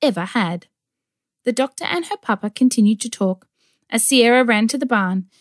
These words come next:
and threw her arms around Forrest. "Thank you," she said. "You are the best cat anyone could ever have."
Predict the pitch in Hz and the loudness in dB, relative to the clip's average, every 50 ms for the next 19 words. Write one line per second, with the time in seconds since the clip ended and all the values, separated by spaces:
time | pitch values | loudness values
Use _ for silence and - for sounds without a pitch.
0 | _ _ - 285 269 - - - 294 302 320 294 349 359 - 254 220 190 185 196 | _ _ -4 -2 -2 -2 -2 0 0 0 0 0 0 0 0 2 2 2 0 0
1 | 196 - 214 214 208 214 202 - - 214 196 190 185 185 180 - - - - _ | 0 0 0 0 0 -2 -4 -4 -4 -4 -2 -2 -4 -4 -6 -8 -8 -10 -12 _
2 | _ _ _ _ _ _ _ _ _ _ _ _ _ - 240 240 254 254 - - | _ _ _ _ _ _ _ _ _ _ _ _ _ -6 -4 -4 -4 -6 -8 -12
3 | - 190 165 143 143 180 185 - _ _ _ _ _ _ _ - - 196 180 - | -12 -10 -10 -8 -10 -10 -12 -16 _ _ _ _ _ _ _ -16 -12 -8 -8 -6
4 | - 175 165 180 185 - _ _ _ _ _ _ _ _ _ - 262 262 247 208 | -6 -6 -6 -8 -10 -14 _ _ _ _ _ _ _ _ _ -4 0 0 0 0
5 | 190 185 _ - 220 233 254 - - - - - - 196 170 185 - - - - | 0 -2 _ -2 0 0 -2 -4 -6 -8 -10 -10 -8 -8 -8 -8 -10 -14 -18 -16
6 | _ - 269 254 247 220 180 160 165 170 175 190 - - 226 - - _ _ - | _ 4 6 6 6 6 4 2 -2 -6 -8 -12 -8 -6 -6 -6 -6 _ _ 0
7 | 220 208 180 175 160 165 156 - 196 185 180 175 175 160 - _ | 0 0 0 -2 -6 -8 -8 -6 -4 -4 -4 -4 -6 -8 -12 _